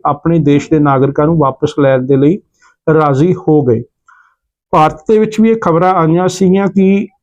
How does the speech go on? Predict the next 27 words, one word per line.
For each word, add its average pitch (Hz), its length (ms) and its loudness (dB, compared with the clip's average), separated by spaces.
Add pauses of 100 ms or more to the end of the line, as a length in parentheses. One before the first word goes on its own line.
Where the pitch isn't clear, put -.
(100)
ਉੱਥੋਂ 165 340 0
ਦੀ 190 340 0
ਜਿਹੜੀ 175 180 0
ਸਰਕਾਰ 156 540 -2
ਹੈ, 180 220 0
ਉਹਨੇ 175 180 0
ਭਾਰਤ 160 320 -2
ਸਰਕਾਰ 160 440 -2
ਦੇ 151 120 0
ਨਾਲ 160 160 0
ਰਾਬਤਾ 139 460 0
ਕਾਇਮ 147 300 -2
ਕੀਤਾ 143 400 -2
ਹੈ 160 120 2
ਤੇ 165 220 -6
ਉਹਨਾਂ 156 200 0
ਨੂੰ 165 120 -2
ਪੁੱਛਿਆ 151 420 -2
ਹੈ 156 100 0
ਕਿ 165 180 -4
ਤੁਹਾਡੇ 160 580 0 (440)
ਦੇਸ਼ 156 300 0
ਦੇ 165 80 2
ਵੀ 165 120 2
ਬਹੁਤ 156 300 0
ਸਾਰੇ 156 320 0
ਗੈਰ 143 340 0